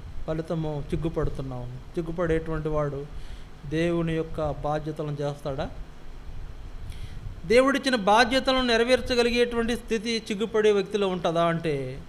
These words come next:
ఉంటుందండి. సిగ్గుపడేటువంటి వాడు సిగ్గుపడే పనులు చేస్తున్నాడంటేనే దేవుని పనులు లెక్క పెట్టలేదు, దేవుని పనులు చూడట్లేదని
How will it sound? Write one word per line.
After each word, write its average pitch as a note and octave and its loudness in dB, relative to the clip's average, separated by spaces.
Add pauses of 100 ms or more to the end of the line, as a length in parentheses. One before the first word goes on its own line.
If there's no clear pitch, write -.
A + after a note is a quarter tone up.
(160)
ఉంటుందండి. E3 -2 (1700)
సిగ్గుపడేటువంటి F3+ -2
వాడు F3 0 (800)
సిగ్గుపడే G3+ 4
పనులు G3 4
చేస్తున్నాడంటేనే G3+ 4 (800)
దేవుని F#3+ 4
పనులు G3 2 (400)
లెక్క D#3+ -2
పెట్టలేదు, C#3+ -4
దేవుని F3+ 2
పనులు F3 0
చూడట్లేదని E3+ 0